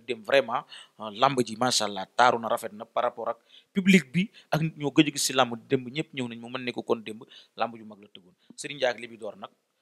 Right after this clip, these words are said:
comme li ñuy wax rek, ah, jotuñoo bëre bi nit ñi doon xaar ci ñoom, xeex a fa jot a am, Serigne Ndiaye dugal ko benn droite, waa ji wàcc, mu fekk ko fa, eggale ko, lamb ja jeex, yaa ngi dégg, ñu koy féliciter. Moom tamit yaakaar naa xale la boo xam ne nii bu déggee ndigal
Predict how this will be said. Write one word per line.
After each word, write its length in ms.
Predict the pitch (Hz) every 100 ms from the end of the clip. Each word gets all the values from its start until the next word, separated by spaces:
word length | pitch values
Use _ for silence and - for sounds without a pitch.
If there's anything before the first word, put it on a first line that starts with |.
| _
comme 160 | - 135
li 60 | 127
ñuy 100 | 123
wax 180 | 104
rek, 120 | 113 - _ -
ah, 180 | 113 - _ _ _ -
jotuñoo 320 | 160 151 139
bëre 180 | 135 127
bi 80 | 139
nit 80 |
ñi 80 | 139
doon 120 | 135
xaar 200 | 120 113 107
ci 80 |
ñoom, 220 | 110 117 147 _ _ _ _ -
xeex 180 | 156
a 20 | 151
fa 100 | 139
jot 140 | 131
a 80 | 127
am, 100 | 123
Serigne 220 | 147 143
Ndiaye 140 | 135 127
dugal 200 | 131 113
ko 80 | 117
benn 140 | 113
droite, 260 | 104 117 -
waa 160 | 120
ji 80 | 117
wàcc, 400 | 117 104 - - - _ -
mu 60 | 127
fekk 240 | 131 -
ko 80 | 104
fa, 140 | 98 - _ _ _ -
eggale 260 | 117 110 104
ko, 140 | 104
lamb 200 | 110 110 101
ja 80 |
jeex, 240 | 92 87 - _ - - 117
yaa 100 | 107
ngi 80 |
dégg, 160 | 101 117 _ _ 110
ñu 80 |
koy 140 | 113 113
féliciter. 320 | 117 110 120
Moom 100 | 127
tamit 200 | 123 127
yaakaar 260 | 127 127 120
naa 160 | 120 139 - _ -
xale 220 | 151 156
la 60 | 143
boo 100 | 139
xam 160 | 131
ne 80 | 127
nii 240 | 120 147 202 - _
bu 140 | 143
déggee 300 | 139 185 180 175
ndigal 300 | 160 143